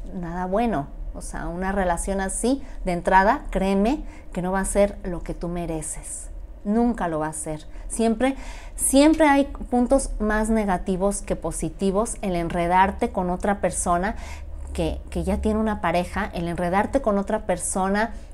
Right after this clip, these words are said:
que ya está, este, casada, casado, a, a que,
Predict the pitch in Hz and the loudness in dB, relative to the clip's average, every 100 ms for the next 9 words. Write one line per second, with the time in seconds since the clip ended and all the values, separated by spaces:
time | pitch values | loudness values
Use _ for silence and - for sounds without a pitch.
0 | - 180 175 180 - 202 190 180 - 170 | -8 -2 0 0 2 4 4 0 -4 -8
1 | - - 143 107 - - 180 - 202 196 | -8 -6 -4 -6 -8 -6 -4 2 4 6
2 | 202 220 - 190 185 220 202 196 233 233 | 4 0 -6 -8 0 6 8 8 6 4
3 | - - - - - - - - - - | -10 -14 -14 -14 -14 -14 -12 -10 -10 -2
4 | 185 - - - 180 190 | -2 -2 -10 -8 -4 -4